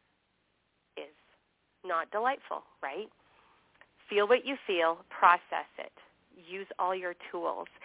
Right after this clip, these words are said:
So it was interesting 'cause I found myself, like, there was only a few days 'cause we finished Zone Saturday and won,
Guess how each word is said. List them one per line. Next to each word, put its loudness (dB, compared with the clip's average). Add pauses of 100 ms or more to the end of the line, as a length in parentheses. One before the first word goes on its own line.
(440)
So 10
it 6
was 4
interesting 4
'cause 2
I 10
found 8
myself, 4 (600)
like, -4
there 4
was 2 (120)
only 4
a 4
few -2
days 6 (100)
'cause -6
we -2
finished 0
Zone 6 (100)
Saturday 6 (1000)
and -8
won, 6